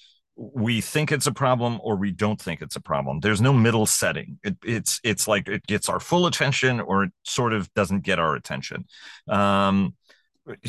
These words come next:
talk to us about how Europeans are viewing the messaging of this. China, China, China, you have to divest from China.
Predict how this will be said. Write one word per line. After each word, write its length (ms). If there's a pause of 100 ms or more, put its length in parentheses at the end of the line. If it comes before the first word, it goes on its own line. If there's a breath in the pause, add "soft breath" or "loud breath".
(100)
talk 240
to 100
us 120
about 240
how 420
Europeans 760
are 100
viewing 560 (320)
the 80
messaging 580
of 140
this. 380 (340)
China, 280
China, 300
China, 300
you 140
have 140
to 60
divest 320
from 160
China. 480